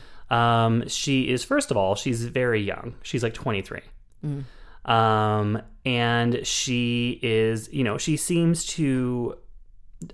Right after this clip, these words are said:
Speaker 1: I don't think that she believes the things that she says about why she did what she did. Because, like, they show her kind of d-, giving interviews, and they show her on Howard Stern at the final end, and, and what leads to quite a scene.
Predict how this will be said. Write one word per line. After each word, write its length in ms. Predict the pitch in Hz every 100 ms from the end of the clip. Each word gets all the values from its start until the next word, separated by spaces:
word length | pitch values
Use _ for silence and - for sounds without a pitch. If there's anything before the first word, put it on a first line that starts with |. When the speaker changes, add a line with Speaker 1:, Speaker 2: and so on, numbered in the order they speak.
| -
Speaker 1:
I 60 | 170
don't 180 | 233 240
think 140 | 247
that 100 | 214
she 140 | - 196
believes 400 | 165 151 156 139
the 60 |
things 220 | 139 139 139
that 100 | 135
she 100 | 135
says 200 | 143 123
about 200 | 123 127
why 300 | 117 110 107
she 140 | -
did 120 | 101 -
what 100 | -
she 100 | 110
did. 260 | - - - - - - -
Because, 340 | 147 139 123
like, 100 | 127
they 100 | 135
show 280 | 147 175 170
her 160 | 151 156
kind 240 | 147 143
of 60 | 123
d-, 80 | 131
giving 300 | 123 127 135
interviews, 720 | 117 117 113 110 110 113 107
and 220 | 120 110
they 40 | 110
show 200 | 143 120
her 80 | 117
on 80 | 113
Howard 300 | 117 110 107
Stern 280 | - 101
at 80 | 101
the 60 | 101
final 300 | 104 101 101
end, 240 | 98 98
and, 160 | 101 -
and 140 | 107 107
what 140 | 117
leads 200 | 110 104
to 160 | - 107
quite 240 | - 110
a 40 | 98
scene. 300 | - 101